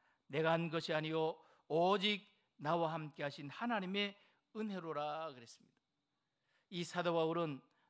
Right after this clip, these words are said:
"내가 나 된 것은 하나님의 은혜라." 그랬어요. 오늘 저나 여러분도 마찬가지인 줄 압니다.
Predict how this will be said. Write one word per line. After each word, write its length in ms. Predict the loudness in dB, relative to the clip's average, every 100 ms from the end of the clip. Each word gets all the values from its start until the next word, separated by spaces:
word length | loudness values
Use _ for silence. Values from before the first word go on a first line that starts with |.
| -6
"내가 320 | -2 -2 -2
나 140 | -4
된 180 | -6 -8
것은 320 | -12 -14 -18 -20 _ _
하나님의 580 | -12 -8 -8 -8 -12 -12 -14
은혜라." 380 | -10 -10 -12 -14
그랬어요. 360 | -18 -20 -20 _ -6
오늘 460 | -2 2 2 0 -8 _ _
저나 460 | -6 2 4 4 2 -4
여러분도 460 | -2 0 0 -2 -4
마찬가지인 640 | -6 -8 -8 -6 -6 -8
줄 140 | -8 -8
압니다. 460 | -8 -12 -16 -20